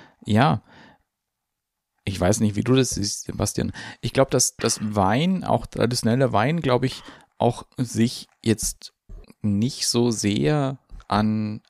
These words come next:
an ein junges Publikum, glaub ich, sich anpassen muss, weil es ist ja, glaub ich, erstmal Wein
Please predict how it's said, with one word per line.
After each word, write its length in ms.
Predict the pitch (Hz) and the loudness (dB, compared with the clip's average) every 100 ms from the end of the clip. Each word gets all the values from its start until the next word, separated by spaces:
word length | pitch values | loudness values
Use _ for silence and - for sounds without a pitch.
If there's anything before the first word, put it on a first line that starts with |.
| _ - | _ -2
an 440 | 101 98 98 107 | 0 0 -2 -4
ein 500 | - 98 98 98 98 - _ _ - - _ - | 0 0 2 -2 -4 -12 _ _ -20 -20 _ -8
junges 540 | 107 113 170 160 - | 2 4 4 2 -2
Publikum, 800 | - 180 - 139 - 110 107 107 | -4 -2 2 2 2 0 0 -2
glaub 220 | - 110 | -2 -2
ich, 160 | 107 - | -2 -4
sich 320 | - 117 - | -4 -4 -2
anpassen 560 | 113 131 - 117 101 107 | -2 -2 -2 -2 0 -2
muss, 480 | 127 156 - - - - - - _ _ | -2 -2 -4 -10 -14 -20 -20 -20 _ _
weil 720 | 104 101 110 127 139 143 143 135 _ _ _ _ _ _ _ _ - - _ _ _ _ _ _ _ _ _ _ _ _ | 0 2 4 4 2 0 -2 -6 _ _ _ _ _ _ _ _ -20 -20 _ _ _ _ _ _ _ _ _ _ _ _
es 140 | 117 | 2
ist 120 | 151 208 | 4 4
ja, 100 | 185 | 4
glaub 220 | 117 110 | 4 2
ich, 280 | 110 - - | 0 -4 -2
erstmal 600 | - - - 107 104 - | 0 0 0 2 2 -2
Wein 720 | 117 107 98 120 160 160 156 | -2 2 2 0 -2 -4 -8